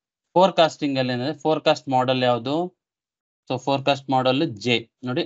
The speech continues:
ಆಟೋಮ್ಯಾಟಿಕ್ ಮಾಡೆಲ್. ಓಕೆ, ಪೀರಿಯಡ್ ಇಂಡಿಕೇಟರ್ ಮಂತ್ಲಿ, ಮಂತ್ಲಿ ನಾನು ಪ್ಲಾನ್ ಮಾಡ್ತಾ ಇರೋದಲ್ಲ, ಮಂತ್ಲಿ, ಡೈಲಿ, ವೀಕ್ಲಿ ಮಾಡ್ಬೋದು, usually ಮಂತ್ಲಿ ಮಾಡ್ತಾರೆ. So ಫೋರ್ಕಾಸ್ಟ್ ಪೀರಿಯಡ್ಸ್ ಎಷ್ಟು? ಟ್ವೆಲ್ವ್ ಪೀರಿಯಡ್ಸ್ ತಗೊಂತೀನಿ, ಹಿಸ್ಟಾರಿಕಲ್ ಟ್ವೆಲ್ವ್ ಪೀರಿಯಡ್ಸ್ ಕೊಡೋಣ. ಓಕೆ,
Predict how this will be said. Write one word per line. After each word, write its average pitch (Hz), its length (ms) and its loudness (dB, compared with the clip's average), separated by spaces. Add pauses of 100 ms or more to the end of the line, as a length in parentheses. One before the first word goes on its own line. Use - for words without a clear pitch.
ಆಟೋಮ್ಯಾಟಿಕ್ 123 540 -2
ಮಾಡೆಲ್. 98 240 -4 (800)
ಓಕೆ, 233 140 -6 (500)
ಪೀರಿಯಡ್ 180 400 4
ಇಂಡಿಕೇಟರ್ 123 720 -4 (280)
ಮಂತ್ಲಿ, 139 380 4 (160)
ಮಂತ್ಲಿ 139 320 0
ನಾನು 135 180 0
ಪ್ಲಾನ್ 120 260 2
ಮಾಡ್ತಾ 110 260 -2
ಇರೋದಲ್ಲ, 127 300 -2 (120)
ಮಂತ್ಲಿ, 104 260 -6 (120)
ಡೈಲಿ, 147 280 6 (100)
ವೀಕ್ಲಿ 147 300 2
ಮಾಡ್ಬೋದು, 165 340 -2
usually 214 280 2 (460)
ಮಂತ್ಲಿ 147 280 6 (100)
ಮಾಡ್ತಾರೆ. 107 360 -2 (400)
So 180 80 4 (120)
ಫೋರ್ಕಾಸ್ಟ್ 175 520 4
ಪೀರಿಯಡ್ಸ್ 147 400 0
ಎಷ್ಟು? 196 200 -10 (120)
ಟ್ವೆಲ್ವ್ 143 220 4 (100)
ಪೀರಿಯಡ್ಸ್ 120 380 -2
ತಗೊಂತೀನಿ, 101 420 -10 (460)
ಹಿಸ್ಟಾರಿಕಲ್ 175 600 4 (140)
ಟ್ವೆಲ್ವ್ 131 280 0
ಪೀರಿಯಡ್ಸ್ 110 380 -6
ಕೊಡೋಣ. 101 240 -8 (640)
ಓಕೆ, 170 160 -2